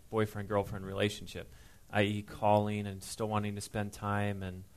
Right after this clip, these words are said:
uh, that is just so unfair, especially to the woman, actually, or the guy, uh, if you continue to call or w-,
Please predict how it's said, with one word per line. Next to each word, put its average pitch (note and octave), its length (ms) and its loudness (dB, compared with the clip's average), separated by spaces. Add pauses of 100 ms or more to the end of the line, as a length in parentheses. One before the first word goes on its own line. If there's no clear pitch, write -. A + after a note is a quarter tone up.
(440)
uh, G#2+ 180 -2
that A#2+ 180 6
is A2 200 0
just A2+ 360 -6
so C#3 260 4
unfair, A2+ 400 6
especially A#2 540 2
to A2 260 -6
the G2+ 80 -10
woman, G#2+ 300 -2
actually, G#2+ 260 0
or A2 160 4
the G2 100 0
guy, G2 380 8 (420)
uh, - 60 -6
if G#2 140 -8
you A2 80 -4
continue A2 440 -4
to G#2 80 -4
call G#2 560 2
or F#2 100 -4
w-, F#2+ 200 -6